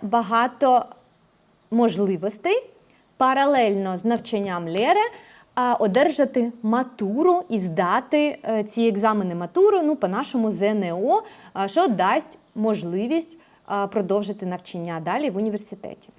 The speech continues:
Треба сказати, що на більшості підприємств така програма Лєре, вона починається з,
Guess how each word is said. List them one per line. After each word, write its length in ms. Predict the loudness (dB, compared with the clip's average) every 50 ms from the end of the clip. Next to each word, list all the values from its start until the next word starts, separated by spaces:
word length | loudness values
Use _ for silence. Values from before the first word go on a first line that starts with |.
| _ _
Треба 240 | 2 2 4 4 2
сказати, 420 | 2 2 2 4 2 2 0 -4
що 160 | -6 -4 -4
на 80 | -4 -4
більшості 520 | -2 0 0 2 2 2 -2 0 0 -2
підприємств 760 | -2 -2 -6 -4 -2 -2 -2 -2 -2 -4 -6 -8 -8 -10 -16 _ _ _ _ -20 -20 -20 -20 -20 _ _
така 280 | -6 -2 0 2 2
програма 800 | 2 2 0 0 0 0 0 -2 -2 -2 0 0 0 2 2 2
Лєре, 340 | 2 2 4 4 4 4 4
вона 280 | 4 2 0 0 0
починається 1160 | -2 -2 -4 -6 -6 -6 -6 -6 -6 -6 -6 -6 -4 -2 -2 -2 -4 -4 -2 0 0 0 0 -2
з, 360 | -4 -2 -2 0 0 0 -2